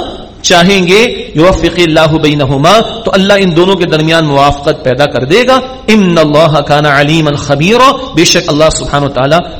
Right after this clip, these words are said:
بہت علم رکھنے والا، خوب خبر رکھنے والا ہے۔ سنیے گا، یہ گھر کا معاملہ کہاں جا رہا ہے ابھی؟ وہ گھر میں ہی رہ رہا ہے، نہ یہ تھانے جا رہا ہے، نہ یونٹ آفس جا رہا ہے،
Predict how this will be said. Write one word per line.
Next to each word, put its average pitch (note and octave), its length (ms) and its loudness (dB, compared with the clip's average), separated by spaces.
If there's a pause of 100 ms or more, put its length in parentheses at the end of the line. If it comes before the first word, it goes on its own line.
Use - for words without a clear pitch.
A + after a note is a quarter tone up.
(100)
بہت E3+ 340 2
علم F3+ 160 0
رکھنے D#3 260 -2
والا، C#3 280 0 (300)
خوب G3 360 2
خبر D#3+ 240 2
رکھنے C#3+ 320 -2
والا B2 320 -2
ہے۔ A#2 140 -8
سنیے E3+ 480 0
گا، C#3 120 4 (640)
یہ D#3+ 140 0
گھر G3+ 140 2
کا A#3+ 100 0
معاملہ A3 300 2
کہاں G#3+ 240 2
جا A#3 140 4
رہا A3+ 60 4
ہے F#3 60 4
ابھی؟ C#3 240 -2 (1120)
وہ D3+ 140 -8
گھر G3+ 140 2
میں C4+ 120 2
ہی C4+ 60 2
رہ B3 160 4
رہا F#3 240 2
ہے، A#2+ 140 -6 (380)
نہ D3+ 80 2
یہ F3 100 2
تھانے F3 320 0
جا G#3 140 4
رہا A3 80 2
ہے، B3 80 0 (1200)
نہ C3 140 -2 (120)
یونٹ F3+ 200 2
آفس F#3 260 0
جا G3 140 4
رہا G#3+ 80 2
ہے، A#3+ 80 0